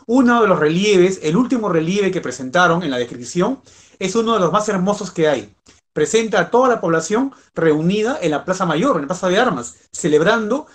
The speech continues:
la victoria. Ahí llevan como trofeo de guerra un mástil, también llevan un, un estandarte, e inclusive en ese relieve hay hasta una señora vendiendo comida,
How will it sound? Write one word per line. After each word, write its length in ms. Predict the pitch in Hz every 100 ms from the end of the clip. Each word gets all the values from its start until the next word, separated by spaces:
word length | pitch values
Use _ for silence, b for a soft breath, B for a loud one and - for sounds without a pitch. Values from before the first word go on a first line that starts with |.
| b
la 140 | 165 147
victoria. 600 | 139 147 147 120 104 _ b b
Ahí 160 | 147 165
llevan 220 | 185 180
como 180 | 147 135
trofeo 300 | 131 180 175
de 120 | 151
guerra 220 | 165 160
un 120 | 151
mástil, 640 | 185 226 - 208 196 202 b b b
también 300 | 143 143 160
llevan 300 | 165 180 175
un, 260 | 170 170 175
un 120 | 170
estandarte, 840 | 165 156 131 170 220 175 180 190 190 B B B B -
e 60 |
inclusive 420 | 165 165 175 240 233
en 80 |
ese 140 | 226 226
relieve 340 | 208 208 226
hay 80 | 220
hasta 200 | 180 185
una 80 | 202
señora 440 | 185 175 262 233
vendiendo 380 | 160 160 196 202
comida, 540 | 165 180 226 110 104